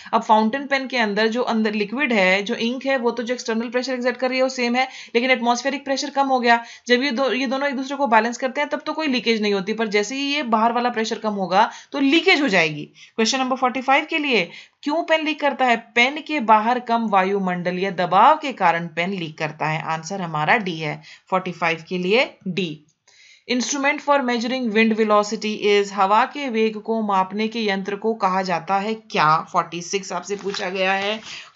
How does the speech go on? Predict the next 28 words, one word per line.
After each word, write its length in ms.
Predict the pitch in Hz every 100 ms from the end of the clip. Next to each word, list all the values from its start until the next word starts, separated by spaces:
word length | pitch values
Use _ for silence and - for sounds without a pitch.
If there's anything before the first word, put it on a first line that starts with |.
| -
उसको 320 | 277 - 320
कहा 320 | - 240 214
जाता 380 | 208 185 170 190
है 280 | 185 226 247
anemometer। 1500 | 190 180 175 175 190 247 339 311 185 160 160 156 214 214 170 160 - -
आंसर 420 | 180 165 160 208
हमारा 500 | 190 180 165 160 220
बी 300 | 214 165 170
है। 280 | 165 151 156 - -
क्वेश्चन 300 | - 202 247
नंबर 220 | 226 202 196
फ़ोर्टी 460 | 190 170 165 170
सिक्स 360 | 170 294 294 -
बी 280 | 156 185 196
हमारा 400 | 180 170 165 226
आंसर 480 | - 185 170 233
है, 120 | 269 -
anemometer 580 | 214 196 196 185 180
डिवाइस 520 | 190 175 160 160 175 220
है 180 | 254 269 - -
जिससे 240 | 185 196 233
हम 80 | 208
मेजर 280 | 185 202
करते 300 | 208 196 190
हैं 120 | 202 202
speed 400 | 202 175 165 170
of 180 | 302 339 339 196 170 180
wind। 240 | 180 160